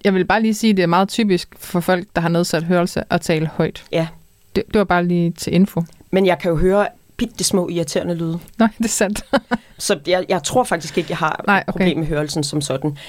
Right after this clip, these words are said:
Speaker 1: Ja.
Speaker 2: Jeg tror, det er fordi, at jeg måske ikke er opmærksom.
Speaker 1: Right, okay.
Speaker 2: Og ti-, øh, eller også i, i de situationer, hvor han synes, det er irriterende, det er, når, når han skal gentage ting.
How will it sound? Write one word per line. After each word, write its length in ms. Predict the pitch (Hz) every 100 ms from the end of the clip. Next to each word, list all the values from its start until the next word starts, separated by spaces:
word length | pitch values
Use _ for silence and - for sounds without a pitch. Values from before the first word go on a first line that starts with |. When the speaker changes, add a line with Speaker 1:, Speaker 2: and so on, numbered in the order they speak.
| -
Speaker 1:
Ja. 100 | 180
Speaker 2:
Jeg 100 | 185
tror, 180 | - 214
det 80 | 196
er 40 |
fordi, 300 | 190 190 185
at 120 | - 160
jeg 80 |
måske 480 | 156 147 185 175 - - _ _ - _ _ _ _
ikke 180 | 196 190
er 80 | 151
opmærksom. 600 | 143 170 190 - 156 143 _ _ _ _
Speaker 1:
Right, 280 | 175 170 - - -
okay. 260 | 202 196 180
Speaker 2:
Og 160 | 185 190
ti-, 260 | - - 175
øh, 380 | 175 160 151 151
eller 140 | 170
også 320 | - 175 - - _ _ _ _ _ _ _ _ _ _ - 151 147
i, 100 | 214 233
i 20 |
de 160 | 220 233
situationer, 500 | 226 185 190 160 165
hvor 100 | 156
han 180 | 165
synes, 180 | 151 160
det 100 | -
er 20 | 151
irriterende, 320 | 143 143 147
det 100 | 151
er, 40 |
når, 300 | 151 151 147
når 120 | - 151
han 120 | 160
skal 200 | - 147
gentage 340 | 185 170 156
ting. 220 | - 131